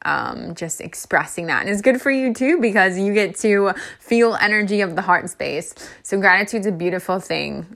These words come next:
Tell somebody that you're grateful for 'em, you appreciate them, you're proud of them. Share that. It, it,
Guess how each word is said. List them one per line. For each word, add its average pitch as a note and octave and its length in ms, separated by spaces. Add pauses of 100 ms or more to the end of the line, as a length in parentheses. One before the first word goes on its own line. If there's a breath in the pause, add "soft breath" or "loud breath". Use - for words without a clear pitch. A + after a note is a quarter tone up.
Tell F#3 180
somebody F#3 460
that E3+ 180
you're E3+ 120
grateful E3 420
for E3 320
'em, D#3 120
you D#3 140
appreciate E3 640
them, D#3+ 280
you're D#3 120
proud E3+ 340
of D#3 160
them. D3 420
Share F3+ 440
that. C#3 440
It, - 200
it, - 220